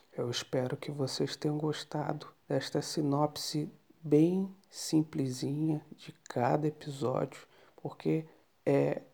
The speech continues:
unicamente para deixar vocês bem interessados nessa animação que é fantástica.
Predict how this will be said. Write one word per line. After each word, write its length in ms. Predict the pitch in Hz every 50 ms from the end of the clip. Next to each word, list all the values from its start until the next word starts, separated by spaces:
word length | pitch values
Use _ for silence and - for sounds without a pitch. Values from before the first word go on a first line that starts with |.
| _ _
unicamente 920 | - 185 185 185 185 185 - 170 151 147 143 143 147 143 147 - - - - _ _
para 420 | - 147 147 147 147 147 - 165 - - _ _ _ _
deixar 400 | 151 147 143 - - 165 160 151
vocês 840 | 156 156 151 147 - - - 151 147 156 156 156 - - - - _ _ _ _ _
bem 280 | - 151 139 135 139 147
interessados 920 | 147 143 - 143 - 151 143 139 - - - 147 151 147 151 156 151 - - - - - _ _ _ -
nessa 640 | 165 151 151 151 - - - - - 76 76 160 - - - _ _ -
animação 800 | 139 139 147 151 151 151 147 147 - - - 156 156 156 156
que 300 | 156 - - 156 - -
é 200 | - 151 151 156 - - _ _ _
fantástica. 1600 | - - - - - 147 151 156 156 160 156 - _ _ _ - - 147 143 131 135 127 - - - - - - - - -